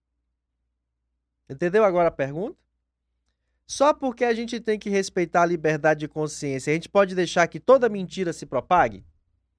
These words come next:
Aí o que é que os espíritos disseram? "Certamente que podeis e até deveis." Deveis o quê? Procurar trazer o caminho da verdade, tarará.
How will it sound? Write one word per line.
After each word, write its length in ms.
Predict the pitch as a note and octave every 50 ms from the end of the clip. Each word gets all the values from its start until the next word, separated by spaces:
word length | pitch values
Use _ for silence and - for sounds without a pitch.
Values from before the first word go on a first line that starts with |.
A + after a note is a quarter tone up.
| _ _ _ _ _ _ _ _ _ _ _ _ _ _ _ _ _ _ _ _ _ _ _ _ _ _ _
Aí 120 | - G3+ G#3+
o 40 |
que 80 | - A3
é 20 |
que 100 | G#3+ -
os 80 | G#3+ F#3
espíritos 380 | G3 F3 - - G3 F3 F3+ E3+
disseram? 280 | - B2 G#2+ F#2 - _ _ _ _ - - - _ _ _ _
"Certamente 1040 | - - - - B3 C#4+ D4+ C#4+ C#4+ - B3+ A3+ G#3 F#3+ F#3+ G#3 A#3 B3+ A#3 - A3
que 160 | - - G#3+
podeis 1000 | - _ F#3+ F3 D#3+ C#3 B2 A#2 B2 A#2 A2+ A#2+ C3 F3+ A3 - - - - - _ -
e 120 | G3 G3+
até 480 | G#3 G3+ G3+ _ _ - F3 G#3 C4 B3+
deveis." 1040 | A#3 G#3+ C#4 D4+ D#4 B3 - G3 F3+ F3 E3 D3 A#2 G2 - - - - - _ _ _ _ _ _ _ _ _ -
Deveis 400 | C#3+ D#3+ D#3 E3+ G3+ G#3+ A#3 G#3
o 80 | A3
quê? 340 | G3 - F#3+ E3+ C#3+ A2 - _ _ _ _ _ _ _ _ _
Procurar 580 | - C#3+ D#3 D3 - E3+ E3+ D#3+ D#3+ E3+ F3+ F#3
trazer 400 | - G3+ G3+ F#3+ D#3 D3+ D#3 D#3+
o 80 | E3
caminho 380 | D#3+ F#3+ F#3+ F3+ E3 D3 D3 D3+
da 120 | D#3 D#3
verdade, 600 | D3+ F3 G3 G#3 G3 D#3 C#3 B2+ B2+ C3+ D3+ E3+ F3+
tarará. 420 | - E3+ E3 F#3 F3+ C#3 F#2